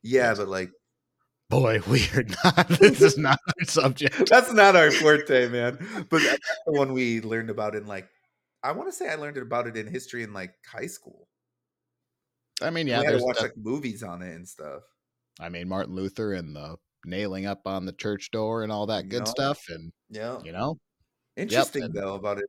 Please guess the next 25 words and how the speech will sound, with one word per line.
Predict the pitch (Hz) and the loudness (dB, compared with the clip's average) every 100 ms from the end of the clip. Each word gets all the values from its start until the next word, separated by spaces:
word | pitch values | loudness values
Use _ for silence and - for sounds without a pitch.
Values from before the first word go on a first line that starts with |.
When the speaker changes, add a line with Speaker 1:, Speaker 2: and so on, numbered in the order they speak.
| 107 | -10
Speaker 1:
that | |
it | 101 | -12
was | 98 | -12
in | 101 95 | -16 -20
school. | - 113 101 - - _ _ _ _ | -16 -12 -12 -14 -18 _ _ _ _
Speaker 2:
Weird. | 208 143 | -6 -4
Did | 160 202 | -6 -6
you | 254 | -6
know | 233 | -4
that | 208 190 | -4 -4
there | 170 | -4
is | 160 | -2
a | 147 | -4
podcast | 165 240 - 92 90 | -4 -8 -4 -4 -4
called | - 98 - | -8 -10 -10
Pontifex | - 247 202 90 78 69 - - | -12 -10 -10 -12 -12 -14 -14 -12
that | 92 90 | -10 -10
will | 95 95 | -10 -8
eventually | 123 151 107 92 87 | -8 -8 -8 -10 -10
explain | - - 330 175 | -12 -10 -8 -8
a | |
lot | 71 71 | -8 -12
of | 71 | -14
these | - - | -18 -18
things? | - - | -20 -20